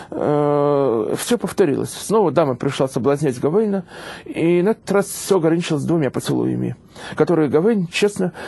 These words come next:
как честный человек, вернул хозяину, когда тот вернулся. Э, на третий день, э, дама была особенно настойчива. Она говорила, что неужели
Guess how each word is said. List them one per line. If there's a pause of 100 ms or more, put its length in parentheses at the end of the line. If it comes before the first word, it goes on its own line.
(120)
как
честный
человек,
вернул (180)
хозяину,
когда
тот
вернулся. (720)
Э,
на
третий (1300)
день, (520)
э,
дама
была
особенно
настойчива. (480)
Она
говорила,
что
неужели